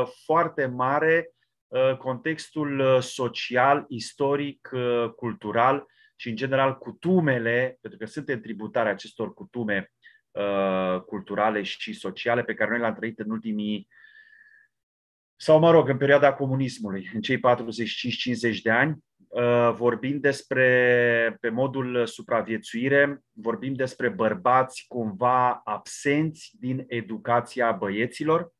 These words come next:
uh, bărbați care, uh, aveau mai degrabă rolul de furnizor de resurse, da? Care asigurau, prin salariul pe care îl aduceau, asigurau, uh, hrana, uh, și supraviețuirea,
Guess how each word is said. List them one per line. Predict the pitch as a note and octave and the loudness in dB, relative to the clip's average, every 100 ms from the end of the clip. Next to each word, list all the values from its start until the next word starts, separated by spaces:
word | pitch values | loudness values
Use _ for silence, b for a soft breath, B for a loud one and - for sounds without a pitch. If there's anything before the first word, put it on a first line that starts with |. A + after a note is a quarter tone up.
| _ B B B B B | _ B B B B B
uh, | - A#2 A2+ | -4 0 2
bărbați | B2 B2 B2 C3 B2+ - | 2 2 4 2 2 -4
care, | - C3 B2 B2+ B2+ B2+ B2 B2 A#2+ A#2+ A2+ - _ _ | 0 2 2 0 0 2 2 2 2 0 -4 -18 _ _
uh, | G#2+ A#2 A#2 A#2 A#2 A2+ A2+ A#2+ | -8 -6 -4 -4 -2 -4 -4 -4
aveau | A2+ G2 C3+ C3+ | -4 2 4 4
mai | B2+ A#2+ | 4 2
degrabă | A#2+ A2 B2+ C3+ C3 B2 | 0 -2 0 2 2 0
rolul | B2+ C3 B2+ A2+ | 0 -2 -4 -4
de | A#2 | -4
furnizor | - B2 A2+ A2+ G#2 C3 C3 | -4 -6 -4 -4 -4 0 0
de | A2+ | 2
resurse, | A2+ A2 - A#2+ A2 - D3 F3+ | 2 0 -2 -8 -8 -4 -4 -4
da? | - A#2+ | -6 -6
Care | C3+ A#2 | -2 -2
asigurau, | F2+ - F#2+ A2+ B2 G#2+ - b b b | -2 -6 -4 2 4 2 -4 b b b
prin | A2+ A2+ | -6 -6
salariul | G2+ G#2+ A#2+ B2 A#2 A2 | 0 2 4 4 2 -6
pe | G#2 | -8
care | G#2+ | -6
îl | G#2 | -6
aduceau, | G2+ G2 A#2 | -6 0 0
asigurau, | G#2+ G2 G#2+ A#2 A2 b b b | 0 -4 0 2 0 b b b
uh, | G2+ G2+ G#2 G2+ | -2 2 2 2
hrana, | G2 - A#2+ C3+ C3 A2+ G2+ F#2 _ _ _ | -2 -4 0 2 2 0 -2 -6 _ _ _
uh, | F#2+ G2 G2+ G2 G2 F#2+ F#2+ F#2 F#2+ F#2 - _ _ | -6 -4 -2 -2 -2 -2 -2 -2 -4 -6 -8 _ _
și | - - | -16 -14
supraviețuirea, | - - G#2 G#2+ G2+ B2+ B2 A2+ G2+ | -12 -4 -2 -2 -6 -2 2 2 0